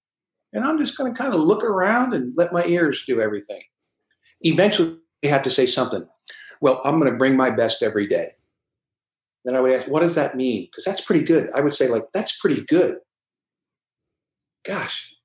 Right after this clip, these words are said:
that's really good. Can you explain that a little further? 'Cause I might be able to put some of what you say into what I do." So right now, we're on even footing. And I think that's important as a leader, to try and get to neutral.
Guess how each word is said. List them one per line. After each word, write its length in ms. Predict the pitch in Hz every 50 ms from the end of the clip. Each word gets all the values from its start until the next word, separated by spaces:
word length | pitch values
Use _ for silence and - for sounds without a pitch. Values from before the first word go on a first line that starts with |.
| _ _ _
that's 240 | 202 240 247 - -
really 320 | 131 160 220 196 127 98
good. 220 | - 107 - - - _ _ _ _ _
Can 140 | - - 220
you 100 | 269 294
explain 320 | 285 - - - 185 202
that 120 | 202 196 180
a 20 |
little 140 | 175 175 156
further? 280 | 160 - 160 175 196 185
'Cause 140 | - 147
I 80 | 170 214
might 180 | 254 254 226 165
be 80 | 143
able 120 | 139 123 120
to 100 | - -
put 120 | - -
some 180 | - 135 135 127
of 140 | 120 113 113
what 200 | 117 110 - -
you 100 | 156 170
say 260 | 165 - 123 117 113
into 160 | 107 101 113
what 140 | 107 107 107
I 140 | 123 147 147
do." 200 | - 98 85 - _ _ _ _ _ _ _ _ _ _ _ _ _ _ - - -
So 200 | - - - 175
right 240 | 170 214 254 240 -
now, 480 | 185 202 208 220 185 160 156 - - - _ _ _ _ _
we're 200 | - 165 180 180
on 180 | 160 139 - 143
even 420 | 175 185 175 180 147 143 143 - _ - -
footing. 360 | - 170 170 123 85 - - _ _ _ _ _ _ _ _ -
And 100 | 156 160
I 20 |
think 140 | 165 240 -
that's 140 | 180 - -
important 400 | 139 117 - 165 175 - 139 120
as 100 | 110 104
a 60 | 104
leader, 320 | 101 98 92 92 - - _
to 80 | - 117
try 240 | - - 170 175 196
and 140 | 208 190 165
get 320 | 160 147 147 147 - _ -
to 140 | - 123
neutral. 460 | 113 113 113 113 - - 80 - -